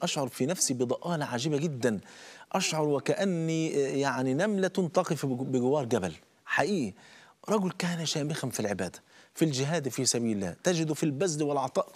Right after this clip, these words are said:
قمة، في الجود والبذل والعطاء، تجد في مواقف الإيمان والطاعة والبكاء والخشية قمة.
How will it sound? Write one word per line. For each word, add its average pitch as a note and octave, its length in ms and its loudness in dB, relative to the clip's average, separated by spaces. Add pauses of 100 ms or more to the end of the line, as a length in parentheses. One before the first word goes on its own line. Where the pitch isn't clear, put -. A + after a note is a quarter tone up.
(100)
قمة، G#3+ 260 2
في E3 100 -2
الجود E3 280 0
والبذل C#3+ 400 2
والعطاء، A#2 420 2 (540)
تجد F3 380 4
في D3+ 140 -2
مواقف D#3 440 0
الإيمان E3+ 400 0
والطاعة E3 460 2
والبكاء D#3+ 500 0
والخشية - 500 0 (340)
قمة. G3 380 4